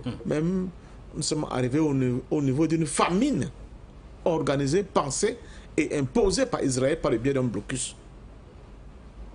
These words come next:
Speaker 2: Nous avons des images des enfants, des bébés qui
Speaker 1: Hmm.
Speaker 2: sont morts de famine. C'est quelque chose de terrible, même pour l'histoire juive en général. Premièrement. Donc, il y a donc, euh, euh,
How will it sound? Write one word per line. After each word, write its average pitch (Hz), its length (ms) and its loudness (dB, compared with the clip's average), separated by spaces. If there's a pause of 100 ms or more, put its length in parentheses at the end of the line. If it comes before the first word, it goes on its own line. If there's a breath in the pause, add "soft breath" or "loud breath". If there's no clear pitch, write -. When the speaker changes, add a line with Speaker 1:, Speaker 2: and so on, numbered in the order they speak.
(240)
Speaker 2:
Nous 143 220 2
avons 147 360 2
des 127 260 2
images 160 400 2
des 113 560 2
enfants, 151 540 -4
des 117 200 0
bébés 139 440 2 (420 loud breath)
qui - 80 -2
Speaker 1:
Hmm. - 20 0
Speaker 2:
sont 170 160 2
morts 233 640 4 (320)
de 117 60 0
famine. 113 320 -4 (600 loud breath)
C'est - 220 0
quelque 180 240 0
chose 170 220 2
de 135 80 0
terrible, 208 520 0
même 156 180 2
pour 165 180 0
l'histoire 135 320 0
juive 143 320 -2
en - 80 -4
général. - 340 -8 (1300 loud breath)
Premièrement. 127 380 0 (540 loud breath)
Donc, 214 380 2
il 208 100 2
y 190 60 8
a 147 60 4
donc, 269 340 4
euh, - 20 2
euh, 131 560 6